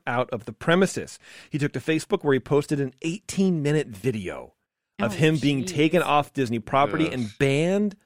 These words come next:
Speaker 1: for life.
Speaker 2: <gasps> Wow.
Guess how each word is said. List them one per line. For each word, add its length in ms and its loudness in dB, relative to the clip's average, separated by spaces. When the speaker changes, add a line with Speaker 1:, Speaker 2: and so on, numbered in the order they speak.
Speaker 1:
for 140 2
life. 1040 -2
Speaker 2:
<gasps> 40 -20
Wow. 800 -2